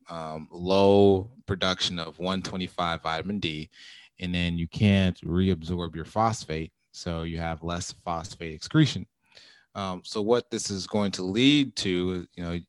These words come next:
low vitamin D levels is you can either have a high turnover bone diso-,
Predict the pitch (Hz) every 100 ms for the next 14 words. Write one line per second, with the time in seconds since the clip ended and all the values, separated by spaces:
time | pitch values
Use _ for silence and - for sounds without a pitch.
0 | - 92 95 95 95 90 90 87 87 82
1 | 82 98 92 85 80 82 - - - _
2 | _ - 98 85 - - 101 92 98 95
3 | 85 82 78 - 113 117 120 123 123 -
4 | 123 117 117 117 117 110 101 110